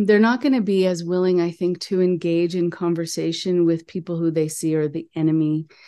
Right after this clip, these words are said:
people who might not feel as strongly and in the negative about a particular group.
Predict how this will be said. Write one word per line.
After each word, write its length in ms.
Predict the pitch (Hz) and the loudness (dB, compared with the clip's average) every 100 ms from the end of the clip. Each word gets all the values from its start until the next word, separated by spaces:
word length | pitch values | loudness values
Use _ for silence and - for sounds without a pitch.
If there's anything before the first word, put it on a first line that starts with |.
| _ | _
people 380 | - 196 190 180 | -6 -6 -2 -4
who 220 | 160 180 | 0 0
might 380 | 175 175 175 185 | 2 2 2 0
not 280 | 190 175 165 - _ - | 0 0 -2 -6 _ -4
feel 260 | 190 185 | 0 2
as 160 | 175 170 | 2 -2
strongly 640 | - 175 175 175 170 165 | -6 0 2 4 4 4
and 100 | 160 | 2
in 100 | 160 | 0
the 140 | 160 160 | 0 0
negative 500 | 160 165 170 175 175 | 0 -2 -4 -4 -4
about 260 | 165 160 | -6 -4
a 60 | 160 | -6
particular 500 | 165 - 160 160 160 | -8 -10 -6 -4 -4
group. 480 | 156 160 160 156 | -4 -2 -2 -4